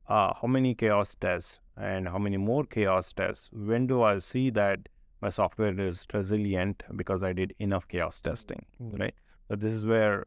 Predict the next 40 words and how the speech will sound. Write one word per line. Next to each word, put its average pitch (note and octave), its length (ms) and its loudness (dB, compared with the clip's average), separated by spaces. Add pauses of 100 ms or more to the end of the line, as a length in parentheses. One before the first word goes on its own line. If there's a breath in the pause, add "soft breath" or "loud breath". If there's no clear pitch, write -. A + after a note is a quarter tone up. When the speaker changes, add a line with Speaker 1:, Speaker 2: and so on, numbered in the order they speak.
Speaker 1:
uh, G2+ 200 2
the G2 140 2
other G2+ 300 2
term G#2 220 0
that G2 120 -2
I G2 100 0
talked G2+ 280 0
about F#2+ 280 0
is, F#2 300 0
uh, F#2 340 2
chaos F#2+ 340 0
coverage F2+ 400 -2
also E2+ 280 -2
comes - 260 -6
into F#2+ 120 -16
the - 120 -10
picture, - 340 -10 (180)
right? A2 240 -4 (500)
So B2 380 4
we A#2+ 320 0
are, C#3+ 380 4 (100)
um, A2+ 520 2 (220)
you B2+ 80 0
know, A2 220 0
doing A2 400 0
some A#2 240 2
innovations A2+ 500 0
for G#2 180 -2
sure, A2 460 -2
right? G2+ 440 -2
Uh, F#2+ 640 0
we G2+ 120 0
are F#2+ 300 0
going G2 300 -2
to G2+ 60 -4
the F#2+ 100 -2
extent F#2+ 460 -4
of, F#2+ 240 0
um, F#2 360 0 (600)
discovering, G#2+ 880 2